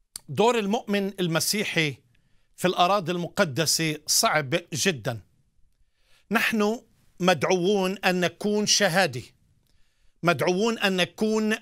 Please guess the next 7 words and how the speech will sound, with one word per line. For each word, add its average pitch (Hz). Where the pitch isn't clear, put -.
ملح 190
للأرض 180
ونور 208
للعالم. 160
إن 185
فسد 254
الملح 214